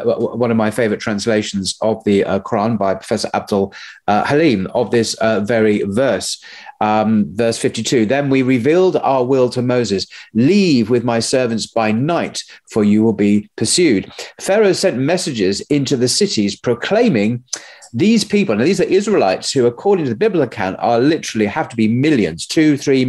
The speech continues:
million. "These people, according to the Quran, are a puny band. They have enraged us, and we are a large army on the alert." So the Quran is very, in this English translation, they were puny band, they were few in numbers, um, which is exactly what you're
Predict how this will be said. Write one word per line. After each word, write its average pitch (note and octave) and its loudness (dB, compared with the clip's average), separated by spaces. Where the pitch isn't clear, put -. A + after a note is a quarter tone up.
million. G2 -2
"These C4+ 2
people, G2+ 0
according G#2+ 0
to G#2+ -6
the - -10
Quran, G#2 0
are D#3 0
a D#3+ 0
puny F#3+ 4
band. E2 -4
They C3 4
have B2+ 0
enraged C3 0
us, - -2
and B2+ 0
we F3 4
are C#3+ 2
a A#2 2
large D3 2
army F#2+ -4
on C3 0
the B2 2
alert." A#2+ 2
So D3 -2
the C3 0
Quran F#3 0
is D3+ -2
very, C#3 2
in B2 -2
this C3+ -2
English A#2 -2
translation, G#2+ -2
they B2+ 4
were C#3 2
puny G#3 2
band, G#2+ 0
they E3 2
were D#3+ -2
few A3 4
in F#3 0
numbers, G#2+ -2
um, A#2+ 2
which B2 -2
is B2 0
exactly B2+ 0
what A2+ 0
you're A#2+ 2